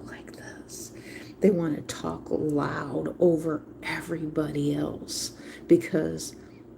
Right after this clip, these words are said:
they want to be the big presence in the room, and they don't want anybody else to have an opinion about anything.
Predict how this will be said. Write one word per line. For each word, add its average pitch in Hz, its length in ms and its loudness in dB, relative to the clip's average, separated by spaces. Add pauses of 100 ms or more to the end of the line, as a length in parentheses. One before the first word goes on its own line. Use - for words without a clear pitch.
(540)
they 170 160 12
want 165 380 4
to - 80 -4
be 151 420 6 (140)
the 156 100 6
big 151 340 4
presence 151 680 -2
in 156 160 -2
the 151 80 0
room, 156 600 2 (1120)
and 175 120 8
they 170 120 8
don't 160 200 2
want 160 240 4 (320)
anybody 180 540 6
else 151 520 2 (240)
to 165 80 2
have 160 280 -2
an 151 80 2
opinion 156 600 4
about 147 380 2
anything. - 640 0